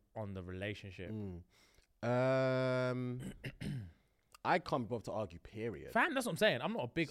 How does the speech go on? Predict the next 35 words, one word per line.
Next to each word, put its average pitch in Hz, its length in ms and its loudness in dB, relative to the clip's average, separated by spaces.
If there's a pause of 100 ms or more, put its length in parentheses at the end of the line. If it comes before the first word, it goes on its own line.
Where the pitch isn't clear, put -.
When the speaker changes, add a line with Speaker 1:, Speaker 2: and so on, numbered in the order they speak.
Speaker 1:
arguer. 120 360 4
Speaker 2:
So, 104 60 -2
Speaker 1:
Sometimes 185 340 2
I 110 100 0
am, 101 120 -2
though. 92 200 -2 (100)
Speaker 2:
yeah. 101 320 -2 (840)
<sighs> - 240 -6
I 131 100 0
am 156 160 2
if 139 120 -2
you - 60 -8
push - 260 -6
me 92 80 -8
there. 76 200 -10 (380)
Speaker 1:
Yeah, 151 200 6
yeah, 135 100 8
yeah, 131 140 6
Speaker 2:
It's 117 140 8
Speaker 1:
yeah, 110 60 6
Speaker 2:
one 110 100 8
of 110 60 4
Speaker 1:
yeah, 104 60 6
Speaker 2:
them 104 80 4
Speaker 1:
yeah, 107 60 6
Speaker 2:
ones. 98 140 2
Speaker 1:
it's 90 60 -6
true. 101 280 4 (840)
Speaker 2:
But 107 280 2 (460)
I 120 60 2
like 135 200 2
peace 113 220 -4
of 87 40 -8
mind. 92 400 -4 (720)
So, 113 680 -2